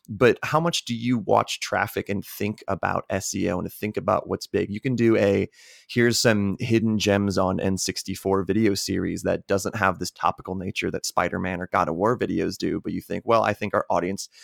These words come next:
will appreciate that." How are you balancing S E O and what is big at the moment with what you think this audience that's already bought in might want?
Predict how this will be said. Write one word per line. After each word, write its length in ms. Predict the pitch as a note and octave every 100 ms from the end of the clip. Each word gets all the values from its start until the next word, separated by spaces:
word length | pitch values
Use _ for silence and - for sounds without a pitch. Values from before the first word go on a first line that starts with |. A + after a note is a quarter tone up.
| - -
will 120 | G#2
appreciate 640 | G#2+ - D#3+ - F2 D#2
that." 220 | - F2 -
How 200 | A2+ B2+
are 80 |
you 140 | C#3 B2+
balancing 540 | G2 G#2 G#2+ - G2 -
S 220 | G#2 -
E 160 | A2+ G2
O 220 | G2 F#2+
and 220 | F#2+ F#2+
what 180 | G2 G2
is 300 | F#2+ - - _ - - - G2
big 280 | A#2 A2 -
at 180 | G2+ -
the 80 |
moment 500 | F#2 F#2+ A2 F#2+ F#2
with 160 | F#2+ G2
what 280 | F#2 G2 G2+
you 100 | G#2
think 320 | - G2 F#2
this 160 | F2+ -
audience 360 | G2 G#2+ G2 -
that's 160 | -
already 300 | F#2+ F#2+ F#2+
bought 260 | - G2 F#2
in 280 | A2 G#2 F#2+
might 200 | F2+ -
want? 260 | G2 F#2